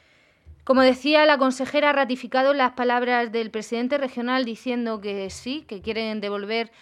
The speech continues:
algunas de las competencias en educación, que existe esa necesidad y que tiene el apoyo de su partido a nivel nacional. Desde el Partido Socialista de la región de Murcia, lo que hemos, le hemos pedido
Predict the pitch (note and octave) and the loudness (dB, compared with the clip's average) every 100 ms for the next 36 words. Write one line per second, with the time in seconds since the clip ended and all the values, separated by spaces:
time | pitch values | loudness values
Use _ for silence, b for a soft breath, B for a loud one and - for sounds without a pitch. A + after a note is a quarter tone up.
0 | b A3+ A#3 D4+ D#4 A3 G#3 F3+ - F#3+ | b -2 0 0 0 0 -2 -4 -6 -6
1 | F#3+ A3+ A#3 - G#3+ F#3+ F3+ F#3+ - b | -4 -4 -4 -4 -4 -2 -4 -8 -18 b
2 | b b - C4+ C4 B3 A3+ A3 C#4+ D#4 | b b -2 2 2 2 0 0 2 2
3 | D4+ B3+ C4+ C4 A#3+ A#3+ B3+ C#4 B3+ A3+ | 2 0 -2 -2 2 2 2 2 0 -2
4 | G#3+ A3+ B3 E4+ B B B D#4+ C4 C4+ | -8 -4 0 0 B B B -2 2 2
5 | B3+ C4 E4 D4+ A#3 F#3+ F#3+ A3 A#3+ B3+ | 2 0 -2 0 2 0 0 -2 0 0
6 | G#3 G#3+ G3 F#3 F#3 G3+ G3 G3 F#3 F#3+ | -2 -8 -6 -6 -8 -10 -8 -6 -6 -8
7 | F3+ F#3 F#3 F3+ b b b - G3 G3 | -6 -4 -4 -6 b b b -8 -8 -6
8 | F#3 F3+ E3+ E3 b b A#3 A3 A3+ A3+ | -8 -4 -6 -6 b b -2 -2 2 0
9 | A3+ C4 B3+ C4 C4 B3+ C4+ D#4+ D4 C4+ | 2 0 0 -4 -4 -4 -2 2 6 6
10 | A#3 G#3+ - B3+ A#3+ G#3+ A3 A#3+ C#4 C4 | 4 -2 -4 -2 0 -2 -4 -6 -2 -2
11 | B3 A3 A3+ A#3 B3+ C#4+ C#4+ A#3 B3 B3+ | -2 -4 -4 -2 0 -2 -2 -6 -4 -2
12 | D4 | -4